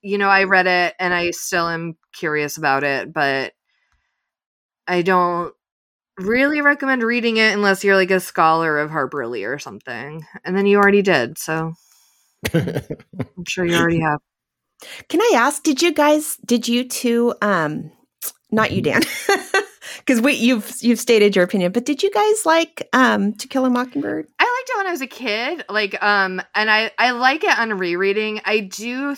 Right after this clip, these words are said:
Speaker 1: think that it gets held up a little bit too,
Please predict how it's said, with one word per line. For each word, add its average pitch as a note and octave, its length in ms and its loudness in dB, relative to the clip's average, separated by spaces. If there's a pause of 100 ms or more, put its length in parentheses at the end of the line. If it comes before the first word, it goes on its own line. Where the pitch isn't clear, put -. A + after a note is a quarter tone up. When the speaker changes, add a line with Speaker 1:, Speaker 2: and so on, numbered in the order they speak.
(360)
Speaker 1:
think A3+ 600 -2 (100)
that F3 680 2 (800)
it G#3 160 0
gets G3 240 -2
held F#3+ 420 0
up E3+ 220 2
a F3+ 80 0
little F3 280 0
bit E3+ 300 2
too, E3 1080 -4